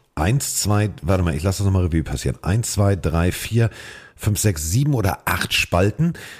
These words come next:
wobei die ersten Spalten relativ, die haben noch normale Länge, unten wird schon rot, also primär ist alles in schwarz geschrieben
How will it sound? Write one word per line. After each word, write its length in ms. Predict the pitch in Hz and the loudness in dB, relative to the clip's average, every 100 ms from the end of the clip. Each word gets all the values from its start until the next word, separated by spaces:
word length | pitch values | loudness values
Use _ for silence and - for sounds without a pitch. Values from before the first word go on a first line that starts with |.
| - | -2
wobei 300 | 110 98 117 | 0 2 2
die 200 | 107 71 | 2 0
ersten 220 | 120 - | 0 0
Spalten 380 | 120 - 120 110 | -4 0 0 0
relativ, 560 | 104 110 104 - 101 - | 0 0 0 -2 -2 -2
die 160 | 92 | 0
haben 80 | 92 | 2
noch 100 | 90 | 2
normale 380 | 87 78 78 78 | 2 2 2 2
Länge, 260 | 80 131 135 | 2 2 4
unten 400 | 131 147 110 92 | 2 2 0 0
wird 140 | - | 0
schon 200 | - 90 | 0 0
rot, 380 | 71 73 131 - | 0 2 2 2
also 180 | 87 82 | 0 0
primär 300 | - 120 107 | 2 2 2
ist 80 | |
alles 220 | 64 82 78 | 0 -4 -2
in 60 | |
schwarz 300 | - 73 95 | -2 -2 -2
geschrieben 420 | - - 151 156 | -2 0 2 0